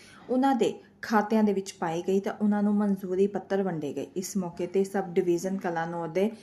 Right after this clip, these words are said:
ਐਸ ਡੀ ਐਮ ਮੈਡਮ ਯਸੋਤਨਾ ਸਿੰਘ, ਤਹਿਸੀਲਦਾਰ ਰਜਿੰਦਰ ਸਿੰਘ ਅਤੇ ਉਕਤ ਪਿੰਡਾਂ ਦੇ ਪ੍ਰਭਾਵਿਤ ਕਿਸਾਨ ਵੀ ਸ਼ਾਮਿਲ ਸਨ। ਇਸ ਮੌਕੇ ਤੇ ਕਿਸਾਨਾਂ ਨੂੰ ਸੰਬੋਧਨ ਕਰਦਿਆਂ ਹੋਇਆਂ ਵਿਧਾਇਕ ਗੁਰਦੀਪ ਸਿੰਘ ਰੰਧਾਵਾ ਨੇ ਕਿਹਾ ਕਿ ਮੁੱਖ ਮੰਤਰੀ ਭਗਵੰਤ ਮਾਨ ਦੀ ਅਗਵਾਈ ਵਾਲੀ ਆਮ ਆਦਮੀ ਪਾਰਟੀ ਦੀ ਸਰਕਾਰ ਵੱਲੋਂ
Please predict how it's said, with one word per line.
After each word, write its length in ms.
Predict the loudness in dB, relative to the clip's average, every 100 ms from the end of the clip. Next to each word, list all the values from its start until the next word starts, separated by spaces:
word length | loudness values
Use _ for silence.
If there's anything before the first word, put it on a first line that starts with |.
| -20 -10 4
ਐਸ 240 | 4 4
ਡੀ 60 | 4
ਐਮ 140 | 6
ਮੈਡਮ 400 | 4 4 0 -2 -4
ਯਸੋਤਨਾ 680 | -4 0 -2 0 2 2
ਸਿੰਘ, 280 | 2 -2 -4 -6
ਤਹਿਸੀਲਦਾਰ 680 | -6 -6 -2 0 0 0 0
ਰਜਿੰਦਰ 420 | 0 -2 -4 -4
ਸਿੰਘ 240 | -6 -8 -6 -4
ਅਤੇ 220 | -4 0 2
ਉਕਤ 220 | 2 0
ਪਿੰਡਾਂ 360 | -4 -4 -2 -2
ਦੇ 80 |
ਪ੍ਰਭਾਵਿਤ 520 | -2 -2 -2 -4 -4 -6
ਕਿਸਾਨ 420 | -6 -4 -4 0
ਵੀ 100 | 0
ਸ਼ਾਮਿਲ 360 | 0 -4 -4 -4
ਸਨ। 220 | -2 -4 -6 -20 -20 -20 -4
ਇਸ 200 | -2 2
ਮੌਕੇ 320 | 4 4 2
ਤੇ 140 | 0 -2
ਕਿਸਾਨਾਂ 480 | -2 0 0 2 0
ਨੂੰ 100 | 0
ਸੰਬੋਧਨ 520 | 2 2 2 0 -4
ਕਰਦਿਆਂ 340 | -4 -2 -2
ਹੋਇਆਂ 260 | -2 -4 0
ਵਿਧਾਇਕ 380 | 0 0 -2 0
ਗੁਰਦੀਪ 400 | -2 2 0 0
ਸਿੰਘ 220 | -4 -6
ਰੰਧਾਵਾ 420 | -6 -4 -2 -2
ਨੇ 140 | -6 -6
ਕਿਹਾ 320 | -6 -4 -6
ਕਿ 160 | -2 0
ਮੁੱਖ 220 | 2 2
ਮੰਤਰੀ 340 | 0 0 -2
ਭਗਵੰਤ 520 | -2 -2 -2 -4 -4 -2
ਮਾਨ 220 | 0 2
ਦੀ 140 | 0 0
ਅਗਵਾਈ 360 | -2 2 4
ਵਾਲੀ 320 | 4 2 0 -4 -10 -20 -20 -20 0
ਆਮ 220 | 2 4 2
ਆਦਮੀ 260 | -4 -2
ਪਾਰਟੀ 400 | -2 0 0 2 2
ਦੀ 120 | 2
ਸਰਕਾਰ 520 | 2 0 2 2 2
ਵੱਲੋਂ 260 | 2 2